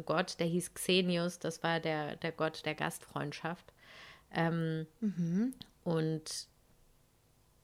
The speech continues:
Speaker 1: ja, whatever. Aber da ist mir eingefallen, ich glaub, das hieß Xenia und das war halt so ein Ding, was irgendwie in super vielen Geschichten vorkam, dass wenn ein Fremder in dein Haus kommt, dann musst du den,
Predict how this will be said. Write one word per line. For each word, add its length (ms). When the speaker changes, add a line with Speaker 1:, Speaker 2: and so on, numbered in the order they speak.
Speaker 1:
ja, 280
whatever. 680
Aber 160
da 120
ist 140
mir 100
eingefallen, 440
ich 80
glaub, 260
das 180
hieß 260
Xenia 600
und 140
das 160
war 120
halt 180
so 100
ein 320
Ding, 320
was 160
irgendwie 300
in 100
super 300
vielen 240
Geschichten 420
vorkam, 640
dass 240
wenn 400
ein 120
Fremder 480
in 100
dein 220
Haus 260
kommt, 460
dann 300
musst 640
du 60
den, 500